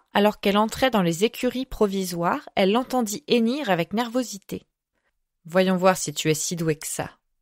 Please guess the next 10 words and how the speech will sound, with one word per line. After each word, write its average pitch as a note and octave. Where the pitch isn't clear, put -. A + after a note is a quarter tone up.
Rankan A#3+
s'apprêtait A3+
à F#3+
rentrer G#3+
dans G3
le F#3+
box, -
la F#3
cravache F#3+
dressée. « F3